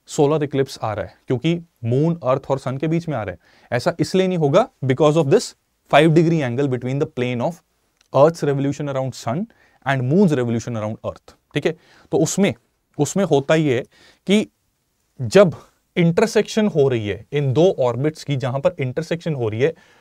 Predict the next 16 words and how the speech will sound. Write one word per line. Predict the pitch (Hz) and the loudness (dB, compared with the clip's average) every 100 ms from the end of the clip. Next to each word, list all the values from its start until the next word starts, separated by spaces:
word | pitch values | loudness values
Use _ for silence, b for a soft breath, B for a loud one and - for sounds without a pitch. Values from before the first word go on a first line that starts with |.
| b | b
वो | 117 120 254 | -2 2 4
पॉइंट्स | 240 185 185 185 | 2 0 -2 -2
ऐसे | 156 156 | -4 -2
बनेंगे | 143 127 123 160 - b b | -2 -2 2 2 2 b b
जहां | 127 147 165 | -2 2 2
पर | 190 165 | 2 2
मून, | 120 147 208 254 - - | 4 4 4 2 -2 0
अर्थ | 160 208 - - | 0 0 -8 -4
और | 165 | -4
सन | - 147 113 | -2 -4 0
ये | 143 - | 0 4
एक | 202 214 | 4 4
सिंगल | - 165 156 170 | 2 2 2 2
लाइन | 156 | 2
में | 147 113 | 0 0
आएंगे। | 101 98 | 0 -4